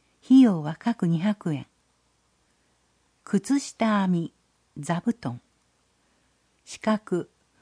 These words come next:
五月二十六日水曜日。午前十時と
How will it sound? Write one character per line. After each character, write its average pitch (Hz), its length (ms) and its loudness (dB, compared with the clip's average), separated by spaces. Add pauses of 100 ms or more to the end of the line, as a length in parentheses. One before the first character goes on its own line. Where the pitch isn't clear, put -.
(120)
五 233 140 4
月 262 340 6
二 208 200 6
十 175 280 0
六 175 280 0
日 202 260 2
水 190 340 -4
曜 175 200 -2
日。 151 200 -6 (420)
午 240 220 0
前 202 220 2
十 180 220 -2
時 165 160 -8
と 143 280 -8